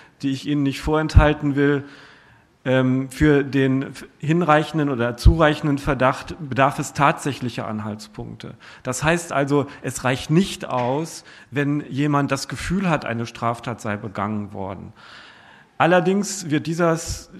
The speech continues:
dieses Erfordernis schon wieder eingeschränkt durch die zweite Sache, die ich Ihnen aufgeschrieben habe, das ist die kriminalistische Erfahrung. Alles, was man bei der Polizei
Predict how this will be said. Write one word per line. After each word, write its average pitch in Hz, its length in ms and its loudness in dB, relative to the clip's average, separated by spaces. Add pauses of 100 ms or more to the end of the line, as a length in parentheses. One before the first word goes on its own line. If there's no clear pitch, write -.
dieses 160 320 -4
Erfordernis 151 540 2
schon 143 160 -6
wieder 139 160 -2
eingeschränkt 139 540 -6
durch 139 160 -6
die 120 120 -6
zweite 147 680 0
Sache, 139 280 -8
die 131 120 -8
ich 123 100 -12
Ihnen 131 100 -6
aufgeschrieben 131 640 -8
habe, 123 220 -6
das 123 140 -6
ist - 100 -12
die 127 60 -10
kriminalistische 131 840 -4
Erfahrung. - 640 -14 (560)
Alles, 220 320 4
was 185 200 2
man 165 280 4 (840)
bei 156 120 6
der 156 120 4
Polizei 143 840 -2